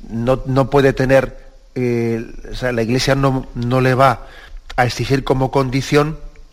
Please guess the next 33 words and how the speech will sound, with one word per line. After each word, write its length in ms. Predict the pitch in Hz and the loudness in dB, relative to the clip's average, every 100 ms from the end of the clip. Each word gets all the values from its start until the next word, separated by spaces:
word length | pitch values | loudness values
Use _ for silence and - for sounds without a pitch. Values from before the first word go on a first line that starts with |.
| - - - - - - - - | -20 -20 -20 -20 -20 -20 -20 -8
pues, 200 | - 127 | -4 0
el 140 | 131 123 | 2 2
tener 300 | 131 139 143 | 2 4 4
eso 400 | 139 143 139 - - - - | 2 2 0 0 -12 -20 -12
con-, 260 | - 143 127 135 | -2 -2 -2 -4
ya 260 | 120 139 | 0 2
conseguido, 640 | 135 131 - 127 185 131 95 | 2 -2 -2 -2 0 -2 -2
porque 300 | 143 - 117 | -4 -4 -4
supondrá 500 | 117 - 107 123 127 | -6 -4 -2 0 2
unas 160 | 135 | 0
conversaciones 840 | - 131 143 - 143 160 151 160 - | -2 0 0 2 0 2 2 0 -4
con 160 | 147 | -4
su 100 | 139 | -4
marido 460 | 156 156 151 160 - - - - | 0 0 2 0 0 -6 -10 -4
y 80 | |
supondrá 440 | 120 123 123 127 147 | -2 0 0 2 2
una 180 | 135 127 | 4 2
serie 380 | - 127 123 | 2 2 2
de, 200 | 113 117 - - - | 2 0 -2 -10 -4
de 120 | 127 127 | -2 0
procesos 500 | 127 120 123 147 - | 0 0 0 0 2
que, 340 | 131 123 120 | 2 2 0
que 140 | - 117 | -2 0
la 80 | |
Iglesia 260 | 120 127 135 | 2 2 2
no 140 | 143 | 2
puede 300 | 113 127 127 - - - - | 2 2 2 -2 -12 -18 -6
tenerlos 640 | 135 127 127 113 120 117 - | -2 2 2 2 0 0 -2
ya 480 | 131 131 127 123 - - - - - - - - | -2 2 2 2 -2 -14 -18 -20 -20 -8 -4 2
ple-, 260 | 147 139 127 - | 4 4 0 -2
previamente 720 | 151 147 135 127 139 127 131 | 2 2 2 2 0 -2 0
ya, 220 | 123 131 - - - | 2 0 -2 -12 -14
mm, 240 | 165 135 | -8 -8